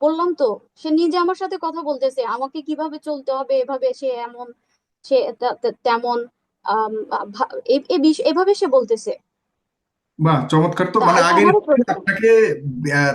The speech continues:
Speaker 2: তাকে বিয়ে করাবে এবং আপনার সাথে কথা বলে আপনি কেমন চলবেন
Speaker 1: হ্যাঁ।
Speaker 2: সবকিছু ঠিকঠাক করেছে আগের
Speaker 1: হ্যাঁ।
Speaker 2: স্ত্রী। ও,
Speaker 1: হ্যাঁ।
Speaker 2: বাহ।
Speaker 1: এখন আ-, আমার
Speaker 2: <laughs> অনেক
Speaker 1: প্রশ্ন হচ্ছে সে, সে তো
Speaker 2: হুম।
Speaker 1: তাকে ছেড়ে দিয়েছে। তার সাথে হয়তো ডিলিংসই হচ্ছে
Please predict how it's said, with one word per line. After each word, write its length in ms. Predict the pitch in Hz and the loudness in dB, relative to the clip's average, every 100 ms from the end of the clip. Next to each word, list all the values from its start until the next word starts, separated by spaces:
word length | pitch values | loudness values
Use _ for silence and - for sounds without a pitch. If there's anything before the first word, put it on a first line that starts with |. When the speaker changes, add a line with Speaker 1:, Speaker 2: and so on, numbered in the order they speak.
| - | 0
Speaker 2:
তাকে 200 | 139 175 | -2 2
বিয়ে 220 | 151 185 | 4 4
করাবে 340 | 202 214 208 208 | 4 2 4 2
এবং 180 | 180 175 | 2 2
আপনার 300 | 156 151 160 | 0 2 0
সাথে 220 | 156 190 | 0 0
কথা 260 | 180 165 185 | 0 0 0
বলে 220 | 180 185 180 | 2 4 2
আপনি 200 | 156 156 | 0 0
কেমন 280 | 151 160 170 | 2 2 2
চলবেন 360 | 165 165 165 156 | 0 2 2 2
Speaker 1:
হ্যাঁ। 100 | 151 | 0
Speaker 2:
সবকিছু 360 | 160 - 156 156 | -2 -4 -6 -8
ঠিকঠাক 300 | - 175 175 | -6 -4 0
করেছে 220 | 165 151 | 2 2
আগের 200 | 160 156 | 2 2
Speaker 1:
হ্যাঁ। 40 | |
Speaker 2:
স্ত্রী। 240 | 247 202 - - - - _ _ _ _ - | 0 -4 -12 -16 -20 -20 _ _ _ _ -2
ও, 80 | 147 | 0
Speaker 1:
হ্যাঁ। 180 | 226 214 - - | 0 -2 -8 -6
Speaker 2:
বাহ। 240 | 135 120 - | -6 -8 -6
Speaker 1:
এখন 300 | 480 - 359 349 | -6 -2 -2 2
আ-, 240 | 262 262 | 2 2
আমার 260 | - - 320 | 2 4 2
Speaker 2:
<laughs> 20 | |
অনেক 60 | 254 | 0
Speaker 1:
প্রশ্ন 240 | 330 330 | -4 -8
হচ্ছে 200 | 320 - - | -12 -12 -18
সে, 160 | 330 320 - 320 | -16 -16 -16 -8
সে 160 | 349 370 | -6 -2
তো 100 | 392 | 2
Speaker 2:
হুম। 100 | 254 | 2
Speaker 1:
তাকে 220 | 370 392 | 2 -2
ছেড়ে 280 | - 370 370 | -6 -8 -6
দিয়েছে। 280 | 285 226 247 - | -4 -4 -4 -4
তার 160 | 277 | -4
সাথে 240 | 285 359 403 | -4 -6 -6
হয়তো 260 | 359 330 359 | -6 -6 -6
ডিলিংসই 480 | 294 302 339 349 359 | -6 -4 -4 -4 -8
হচ্ছে 300 | 349 - | -8 -10